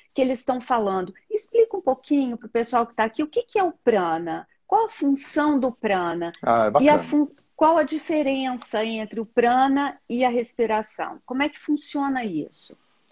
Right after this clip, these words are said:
Speaker 2: Então, o prana é o material do qual a, a vida é construída, né?
Speaker 1: Uhum.
Speaker 2: A gente pode chamar de energia vital, de
Speaker 1: A
Speaker 2: pneuma,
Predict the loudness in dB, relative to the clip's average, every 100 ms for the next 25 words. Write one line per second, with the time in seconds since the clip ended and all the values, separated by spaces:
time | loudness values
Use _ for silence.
0 | -20 -18 2 4 8 6 6 -2 0 0
1 | 4 6 6 6 4 0 -2 2 6 6
2 | 4 -2 _ _ _ _ _ 4 4 6
3 | 4 8 6 4 -2 -2 0 0 -2 -6
4 | -6 -6 -6 -12 -2 0 0 -2 0 0
5 | 0 0 -2 -2 -4 -2 -4 -6 -10 _
6 | _ _ -20 _ _ -4 -2 -2 2 2
7 | 2 0 0 2 2 2 0 -2 -2 -4
8 | -2 0 0 -2 2 6 8 8 8 4
9 | 0 -8 -8 -8 2 2 6 6 8